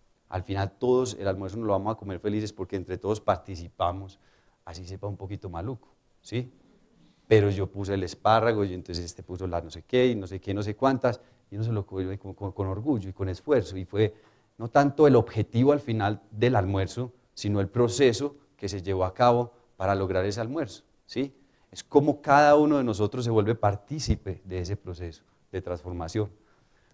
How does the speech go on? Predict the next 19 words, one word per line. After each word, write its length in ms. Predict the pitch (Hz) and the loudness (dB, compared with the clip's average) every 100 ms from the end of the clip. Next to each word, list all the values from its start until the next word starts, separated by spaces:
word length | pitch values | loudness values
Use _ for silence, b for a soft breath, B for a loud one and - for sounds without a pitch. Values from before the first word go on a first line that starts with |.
| _ | _
Miremos 300 | 101 110 135 | -2 2 2
entonces 340 | 135 120 113 135 | 0 0 0 2
adelante 640 | 123 110 110 104 127 120 _ _ _ _ _ _ _ - | 4 4 2 2 -2 -2 _ _ _ _ _ _ _ -8
algunas 400 | 98 101 123 131 | -2 4 4 4
cifras 340 | 123 113 123 | -2 0 2
ra-, 220 | 113 117 123 | 2 0 2
ya 160 | 117 | 2
rápidamente, 680 | 120 117 117 101 95 95 117 | 2 0 0 0 -2 -4 -6
eh, 240 | 113 104 95 | -2 -2 -2
para 220 | 98 92 | -4 -4
cerrar. 460 | 98 90 98 101 - b b - | -4 2 2 2 -6 b b -2
Trece 220 | 113 110 | 0 2
mil 160 | 110 110 | 2 2
ciudadanos 440 | 131 123 107 120 | 4 6 6 4
participando 880 | 117 113 107 101 101 101 101 113 110 | 2 0 0 -4 2 4 4 0 -2
en 100 | 101 | -2
aproximadamente 760 | 101 101 - 98 104 110 110 120 | -4 -6 -8 -4 -2 -2 -2 0
un 100 | 120 | 4
año, 320 | 120 123 | 4 2